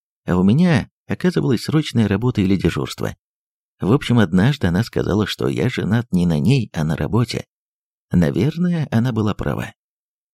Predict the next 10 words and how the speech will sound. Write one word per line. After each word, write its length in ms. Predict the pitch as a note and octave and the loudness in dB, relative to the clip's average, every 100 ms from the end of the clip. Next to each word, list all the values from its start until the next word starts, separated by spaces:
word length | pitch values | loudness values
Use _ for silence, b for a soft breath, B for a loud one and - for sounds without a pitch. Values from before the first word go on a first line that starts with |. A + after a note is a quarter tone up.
| _ - | _ -8
Дежурство? 680 | D2 E2+ D#2 C3 - F3+ - _ _ _ - | 0 0 0 -4 0 -2 -2 _ _ _ 0
На 180 | F2+ | 2
работе 380 | F2 C2+ D#2 - | 2 2 0 0
консультантом? 800 | - F#2+ - - C3 F3+ E3+ C3 _ _ _ _ _ _ _ _ _ | -2 0 0 -2 -2 0 -2 -4 _ _ _ _ _ _ _ _ _
Тогда 340 | G2 F#2 G#2+ | -2 2 2
мы 180 | G#2+ G#2+ | 2 2
оба 240 | - G#2 F#2+ | 0 0 2
работали 400 | G2+ G#2 G2+ F2+ | 0 0 -2 -2
в 80 | - | 0
полиции. 640 | A2+ G#2+ - - G#1 | 0 0 0 -4 -6